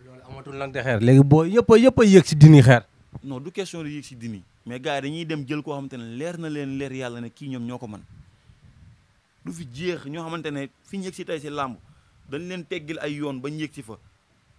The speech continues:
Speaker 2: Bari na, bugguma tudd seen tur, ñu bari dañoo dox seen, sama combat ak ñoom ba sonn.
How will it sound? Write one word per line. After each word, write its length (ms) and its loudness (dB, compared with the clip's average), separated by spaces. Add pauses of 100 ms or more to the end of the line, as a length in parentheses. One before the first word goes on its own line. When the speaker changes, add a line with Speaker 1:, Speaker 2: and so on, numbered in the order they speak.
(760)
Speaker 2:
Bari 240 -8
na, 120 -8
bugguma 360 -10
tudd 200 -20
seen 200 -10
tur, 100 -14
ñu 160 -14
bari 220 -10
dañoo 240 -6
dox 240 -12
seen, 280 -14
sama 180 -10
combat 380 -8
ak 80 -16
ñoom 240 -12
ba 120 -10 (100)
sonn. 400 -10